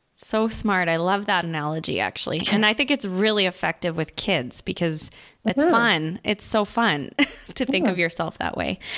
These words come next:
Speaker 1: All right.
Speaker 2: Adults should be doing it too.
Speaker 1: <laughs> Well, really, yes, always. Always. But I think of ways to apply it. And it's like, it's so great to have, yeah,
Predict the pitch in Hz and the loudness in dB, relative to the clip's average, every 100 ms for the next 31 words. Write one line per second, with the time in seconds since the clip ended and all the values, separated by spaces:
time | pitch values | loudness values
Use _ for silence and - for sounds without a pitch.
0 | - - - - 240 240 202 151 226 277 | -10 -10 -10 0 4 4 4 2 0 0
1 | - - 311 247 214 294 320 320 262 320 | -8 -2 0 2 4 4 4 2 2 0
2 | 349 381 622 - - 392 480 415 415 277 | 2 4 4 4 4 4 4 4 2 2
3 | 277 269 254 311 254 226 247 202 135 - | 2 2 2 2 2 2 2 2 0 -4
4 | - 226 190 135 196 - - - - 208 | 0 2 2 -2 -4 -8 -14 -14 -4 0
5 | 285 247 175 196 220 220 226 254 247 247 | 2 2 2 0 0 0 0 -2 -4 -4
6 | 220 - 220 208 214 240 226 240 196 - | -6 -6 -2 0 2 -2 -4 -4 -4 -2
7 | 180 165 175 151 185 170 - - 160 156 | 0 2 0 -2 -2 -4 -4 -2 -2 -4
8 | - - - - 208 - - 208 202 202 | -12 -20 -20 -6 -4 -2 0 0 0 -2
9 | 196 202 185 175 165 - - - 196 269 | -2 -4 -2 -2 -4 -12 -14 -4 0 0